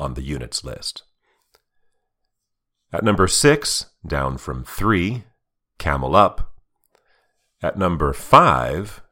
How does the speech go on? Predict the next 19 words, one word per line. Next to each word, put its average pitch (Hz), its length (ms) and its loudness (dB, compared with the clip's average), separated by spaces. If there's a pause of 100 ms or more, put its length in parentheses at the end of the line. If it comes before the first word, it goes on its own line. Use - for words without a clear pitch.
(160)
up - 380 2
from 71 340 -2
nine, 87 600 -2 (680)
Tekenu. 107 640 0 (1200)
At - 120 -4
number 71 300 -4
four, 95 760 2 (400)
down 73 240 -2
from 76 160 -4
number 71 220 -4
two 139 360 2
on 73 100 0
the 69 100 -6
units 67 340 -8
list, 78 420 -6 (520)
Fort. - 520 -2 (1300)
At 80 160 -2
number 76 260 -2
three, 139 760 0